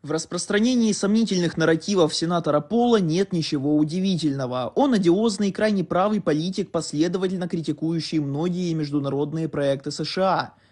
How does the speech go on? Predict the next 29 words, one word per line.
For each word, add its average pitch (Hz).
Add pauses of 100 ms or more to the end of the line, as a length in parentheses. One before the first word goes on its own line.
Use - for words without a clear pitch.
(140)
За 147
резкие 170
высказывания 170
его 170
неоднократно 190
осуждали 185
даже 160
коллеги 165
по 165
республиканской 151
партии. 165 (240)
Серьёзной 208
критике 175
со 214
всех 190
сторон 240
он 196
подвергся 196
за 170
связи 190
с 180
Кремлём 208
и -
активное 165
противодействие 160
вхождению 175
в 143
нато 156
Черногории. 151